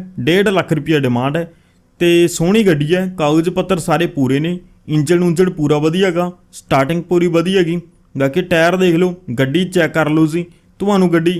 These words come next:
ਪਸੰਦ ਆ ਗਈ ਹੋਊਗੀ ਇਹ, ਮੈਂ ਉਮੀਦ ਕਰਦਾ ਜੀ। ਕਾਲੇ ਰੰਗ ਦੀ Alto ਗੱਡੀ ਵਾਸਤੇ ਕਾਫੀ ਡਿਮਾਂਡ ਆਉਂਦੀ ਰਹਿੰਦੀ ਹੈ ਜੀ, ਤੇ ਆਪਾਂ ਲੈ ਕੇ ਤੁਹਾਡੇ ਖਾਤਰ ਕਾਲੇ ਰੰਗ ਦੀ Alto ਪਹੁੰਚੇ ਹਾਂ ਜੀ। ਬਾਕੀ ਬੰਪਰ ਬੂੰਪਰ ਆਪਾਂ ਨੂੰ ਵਧੀਆ ਮਿਲ ਜਾਣਗੇ, ਕਮੀ ਪੇਸ਼ੀ ਕੋਈ ਨਹੀਂ,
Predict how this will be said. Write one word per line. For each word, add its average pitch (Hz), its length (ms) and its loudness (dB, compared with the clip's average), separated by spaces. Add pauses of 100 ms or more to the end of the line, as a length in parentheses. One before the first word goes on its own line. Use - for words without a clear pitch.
(160)
ਪਸੰਦ 151 400 -2
ਆ 120 120 2
ਗਈ 127 160 -2
ਹੋਊਗੀ 165 300 0
ਇਹ, 175 180 2 (280)
ਮੈਂ 180 180 2
ਉਮੀਦ 180 360 2
ਕਰਦਾ 110 360 -2
ਜੀ। 92 220 -12 (100)
ਕਾਲੇ 165 260 2
ਰੰਗ 190 200 2
ਦੀ 190 200 0
Alto 180 380 2
ਗੱਡੀ 160 200 2
ਵਾਸਤੇ 147 340 -2
ਕਾਫੀ 151 440 -2
ਡਿਮਾਂਡ 139 360 -2
ਆਉਂਦੀ 131 320 -2
ਰਹਿੰਦੀ 170 260 0
ਹੈ 185 60 4
ਜੀ, 180 160 -2 (460)
ਤੇ 196 80 2
ਆਪਾਂ 190 440 -2
ਲੈ 143 260 2
ਕੇ 156 120 -2
ਤੁਹਾਡੇ 190 300 0
ਖਾਤਰ 147 260 -4
ਕਾਲੇ 131 320 -2
ਰੰਗ 127 180 0
ਦੀ 151 260 -4
Alto 139 360 0 (340)
ਪਹੁੰਚੇ 170 360 0
ਹਾਂ 90 60 -4
ਜੀ। 80 160 -12 (360)
ਬਾਕੀ 131 220 -2
ਬੰਪਰ 170 340 0
ਬੂੰਪਰ 190 320 0
ਆਪਾਂ 185 200 0
ਨੂੰ 180 80 2
ਵਧੀਆ 180 260 2
ਮਿਲ 160 200 0
ਜਾਣਗੇ, 165 360 0 (440)
ਕਮੀ 214 260 2
ਪੇਸ਼ੀ 226 380 0
ਕੋਈ 190 260 2
ਨਹੀਂ, 214 240 -2